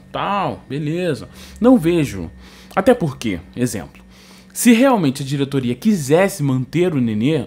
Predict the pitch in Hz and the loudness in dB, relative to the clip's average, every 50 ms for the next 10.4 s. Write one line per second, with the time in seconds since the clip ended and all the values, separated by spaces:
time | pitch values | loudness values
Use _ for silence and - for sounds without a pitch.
0 | - - 147 143 139 123 120 131 131 - 143 131 135 127 131 156 147 127 110 117 | -6 -4 -2 0 2 2 2 0 -2 -4 -6 -6 -6 -6 -6 -6 -6 -6 -6 -6
1 | 117 117 104 - 76 - - - - - - - - - - - - 117 127 135 | -6 -6 -8 -10 -16 -18 -20 -20 -20 -20 -20 -20 -20 -20 -20 -10 -2 0 2 4
2 | 127 123 120 127 139 - - 117 113 110 - - - - 151 135 107 101 104 110 | 4 4 4 2 2 0 -2 -4 -6 -6 -8 -10 -8 -4 -2 0 0 0 -2 -6
3 | 113 - - - - - - - - - - 180 185 170 185 196 202 208 220 202 | -8 -12 -20 -20 -20 -20 -20 -20 -20 -12 -8 -6 -4 -2 0 0 2 2 2 0
4 | 151 - 147 170 185 220 247 247 226 208 214 240 226 185 208 220 - - - 113 | -2 -2 -2 0 2 4 4 4 4 4 4 4 4 2 2 0 -2 -4 -8 -6
5 | - - 135 151 165 196 220 220 233 233 226 214 214 208 196 175 175 151 120 117 | -4 -4 -2 0 2 2 2 2 2 0 2 2 2 2 0 0 0 -2 -2 -2
6 | 123 123 123 - - - - - 139 123 123 123 147 196 220 220 196 156 131 135 | -2 -4 -4 -4 -8 -14 -20 -14 -6 -4 -2 2 2 2 2 2 0 -2 -2 -2
7 | 135 143 156 143 139 147 147 - - - - - 104 117 131 135 143 131 131 127 | 0 0 -2 -2 -4 -8 -10 -12 -16 -18 -12 -6 -2 0 0 0 0 0 -2 -4
8 | 117 113 147 185 214 214 214 190 196 170 180 165 160 147 139 135 123 123 143 160 | -4 -2 0 0 0 0 0 -2 -2 -2 -2 -2 -4 -4 -2 0 0 0 -2 -2
9 | 143 151 147 147 - - - - - - 175 185 180 170 180 175 196 202 202 - | -4 -4 -6 -6 -8 -14 -20 -14 -6 -2 0 2 4 4 4 4 4 2 2 2
10 | 175 156 156 170 180 170 120 101 | 4 4 4 4 2 0 -2 -8